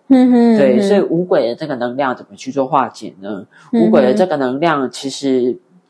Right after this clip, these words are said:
Speaker 2: 在数字易经里面它比较复杂，因为它这个能量是比较强的。
Speaker 1: 是。
Speaker 2: 对，所以我们就是可能会需要用到好几个级数去把它做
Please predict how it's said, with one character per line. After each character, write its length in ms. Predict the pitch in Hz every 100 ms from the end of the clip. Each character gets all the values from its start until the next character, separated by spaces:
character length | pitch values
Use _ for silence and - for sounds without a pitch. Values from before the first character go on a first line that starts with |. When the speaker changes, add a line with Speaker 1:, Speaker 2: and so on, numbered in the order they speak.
| _ _
Speaker 2:
在 280 | 185 151
数 200 | 143 -
字 240 | 190 185 180
易 120 | 180
经 180 | 175 151
里 80 | 107
面 180 | 139
它 120 | 131 139
比 100 | 107
较 140 | 127
复 260 | - 143 113
杂， 240 | 104 69
因 60 | 135
为 80 | 139
它 160 | 135
这 140 | 131 131
个 80 |
能 200 | 113 110
量 220 | 113 135 135
是 140 | 143
比 120 | 104
较 200 | - 127
强 260 | - - - _
的。 100 | - - - -
Speaker 1:
是。 400 | - 226 208 180
Speaker 2:
对， 180 | 139 113
所 140 | -
以 20 | 170
我 100 | 139
们 220 | 117 131
就 140 | 160
是 260 | 170 190 170
可 140 | 147
能 160 | 127 117
会 140 | 170
需 160 | 160 175
要 160 | 165 160
用 200 | 156 147
到 160 | 160
好 200 | 143 123
几 280 | 127 123 98 -
个 300 | 104 95 - _ _ _ _
级 240 | - 120
数 320 | 131 - 175
去 180 | 131 170
把 140 | 156 98
它 220 | 110 120
做 360 | - 135 110